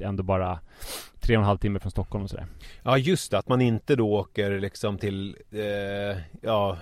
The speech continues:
Speaker 2: vadå, Åre eller något sånt
Speaker 1: Ja, i och
Speaker 2: där.
Speaker 1: för sig så var det också att, så att det var fullt överallt. Alltså, det fanns inga stugor att hyra i Åre.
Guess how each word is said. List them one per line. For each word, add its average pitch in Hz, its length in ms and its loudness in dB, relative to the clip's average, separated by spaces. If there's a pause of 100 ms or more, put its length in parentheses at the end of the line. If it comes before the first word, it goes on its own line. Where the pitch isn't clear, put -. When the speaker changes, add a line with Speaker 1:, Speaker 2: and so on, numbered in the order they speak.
Speaker 2:
vadå, 107 260 -2
Åre 107 500 0
eller 92 180 -4
något 95 160 -8
sånt 139 120 4
Speaker 1:
Ja, 147 40 12
i 156 60 12
och - 20 2
Speaker 2:
där. - 20 2
Speaker 1:
för 151 80 6
sig 170 180 8
så 143 100 4
var 135 120 10
det 123 60 12
också 120 160 6
att, 113 100 2
så 117 120 4
att 110 80 4
det 113 80 0
var 107 100 6
fullt 110 460 4
överallt. 92 520 -4
Alltså, 110 180 -4
det 107 60 0
fanns 123 280 0
inga 98 180 0
stugor 104 440 0
att 98 60 4
hyra 101 340 2
i 92 520 -4
Åre. 92 300 -4